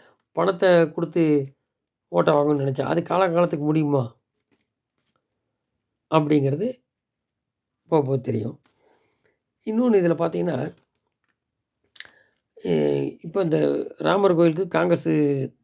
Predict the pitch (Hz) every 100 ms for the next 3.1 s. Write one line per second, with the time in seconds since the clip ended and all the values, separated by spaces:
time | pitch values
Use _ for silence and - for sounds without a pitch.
0 | _ 156 165 160 143 143 135 120 117 -
1 | 139 196 196 165 151 170 190 175 175 170
2 | 160 143 160 170 165 156 151 147 135 117